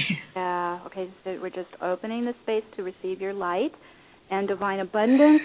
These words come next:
coming in from God, God, Goddess, coming in from the universe. And there you go. You're starting to open and receive that crystalline white light in, just pure life force,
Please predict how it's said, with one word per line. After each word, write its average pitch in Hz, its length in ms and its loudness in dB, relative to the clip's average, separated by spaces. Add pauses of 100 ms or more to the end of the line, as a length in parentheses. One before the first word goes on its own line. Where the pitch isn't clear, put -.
coming 220 180 -2
in 240 260 0
from 247 560 2
God, 202 400 4
God, 202 220 4
Goddess, 269 300 6 (120)
coming 190 200 -4
in 202 320 -6
from 202 100 -6
the 196 60 -8
universe. 269 520 4 (1400)
And 208 300 0
there 196 100 2
you 196 60 -2
go. 233 120 4
You're 247 140 2
starting 185 220 -2
to - 60 0
open 202 200 0
and 202 100 -4
receive 220 420 -2
that 202 160 0
crystalline 254 720 2
white 226 280 4
light 214 260 2
in, 208 360 0 (160)
just - 100 -20 (260)
pure 220 460 2 (640)
life 196 280 6
force, - 180 0